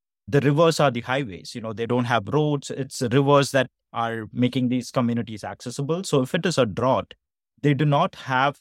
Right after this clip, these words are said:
ways to even get their basic amenities, you know. So in these communities, because they're very reliant on the markets and things like that in the smaller towns or in the smaller cities.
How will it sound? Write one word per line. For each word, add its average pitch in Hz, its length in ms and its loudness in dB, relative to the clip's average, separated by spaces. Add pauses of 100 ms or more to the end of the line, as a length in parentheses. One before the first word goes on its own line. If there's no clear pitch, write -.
ways 135 360 -4
to 156 160 -4
even 135 320 -6
get 127 260 0
their 135 120 2
basic 117 380 -8
amenities, 107 640 -8
you 107 60 -8
know. 104 240 -8
So 107 400 -8 (240)
in 127 160 2
these 123 220 0
communities, 139 480 0
because 120 260 -2
they're 131 120 4
very 135 340 2
reliant 120 500 0
on 113 280 0 (280)
the 123 160 -6
markets 135 580 0
and 117 160 -4
things 117 260 -6
like 113 180 -4
that 110 240 0
in 107 240 -2
the 104 320 -4 (360)
smaller 117 440 0
towns 123 460 0
or 104 240 -6
in 110 280 -6
the 110 160 -6
smaller 101 320 -4
cities. 147 480 -8